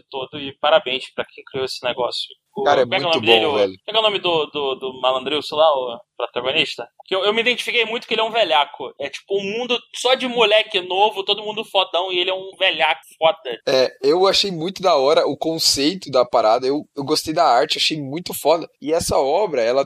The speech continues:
Speaker 2: tem uma questão, não sei se eu comentei isso, mas ela solta três capítulos na sequência, daí folga uma semana, solta mais três. Então, e nessa semana que folga, eles têm soltado agora umas artes só, sabe? Umas ilustrações,
Speaker 1: Isso,
Speaker 2: assim,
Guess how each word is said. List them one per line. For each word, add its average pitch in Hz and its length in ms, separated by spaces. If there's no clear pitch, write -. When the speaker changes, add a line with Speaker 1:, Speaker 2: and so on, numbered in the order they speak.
Speaker 2:
tem 147 140
uma 156 260
questão, 156 580
não 123 120
sei 135 260
se 143 140
eu 139 160
comentei 127 400
isso, 131 280
mas 131 260
ela 143 180
solta 143 320
três 170 300
capítulos 156 680
na 135 80
sequência, 123 720
daí 131 260
folga 170 300
uma 165 160
semana, 156 560
solta 165 320
mais 160 300
três. - 600
Então, 151 580
e 147 120
nessa 202 260
semana 156 380
que 143 120
folga, 151 680
eles 147 300
têm 151 160
soltado 156 480
agora 147 200
umas 160 360
artes 180 640
só, 120 320
sabe? 135 240
Umas 135 220
ilustrações, 156 800
Speaker 1:
Isso, 170 100
Speaker 2:
assim, 151 140